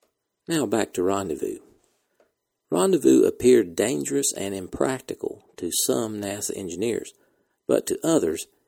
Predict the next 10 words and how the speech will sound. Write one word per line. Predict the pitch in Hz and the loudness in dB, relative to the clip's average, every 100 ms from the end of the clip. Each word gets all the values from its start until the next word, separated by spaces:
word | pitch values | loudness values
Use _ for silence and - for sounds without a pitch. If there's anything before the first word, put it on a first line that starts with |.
| _ | _
it | - - | -2 0
was | 113 110 | 2 0
the | 101 98 - | 0 -2 -2
obvious | 120 147 123 85 82 | -4 -2 0 0 -4
way | 90 85 78 80 87 - | -2 0 0 -2 -6 -10
to | - 90 | -6 -2
eliminate | 80 85 139 120 78 76 - | 0 0 -2 -2 -4 -4 -6
the | - | -6
need | 82 127 107 87 - | -4 -2 -2 -4 0
for | 90 85 85 | 2 4 2